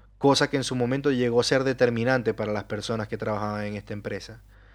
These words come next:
porque, mm, era mucho más valioso tener esa canasta de alimentos que a veces el mismo dinero con el que se manejaban.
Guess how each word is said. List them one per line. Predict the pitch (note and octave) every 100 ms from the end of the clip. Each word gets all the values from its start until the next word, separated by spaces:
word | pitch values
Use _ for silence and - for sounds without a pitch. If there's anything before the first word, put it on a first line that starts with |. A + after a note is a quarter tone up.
| - - _
porque, | - A2+ A2+ - A#2+ A2+ A2 A2 G#2+
mm, | G#2+ G#2 G2+
era | B2 B2
mucho | C#3 C#3
más | C3+ B2+
valioso | C3 C3+ C#3 B2+ A#2+
tener | A#2 B2 C3
esa | B2+ A#2
canasta | A2+ A#2 A#2+ A#2+
de | A#2+
alimentos | A#2+ A#2 B2 C#3 C3
que | -
a | A2
veces | A2 A2 A2+
el | A2+
mismo | B2 A#2+ A#2
dinero | A2+ A#2 A2+ G#2+
con | A2+ G#2
el | G2+
que | G2
se | G#2+
manejaban. | G#2+ G#2 G#2 G#2+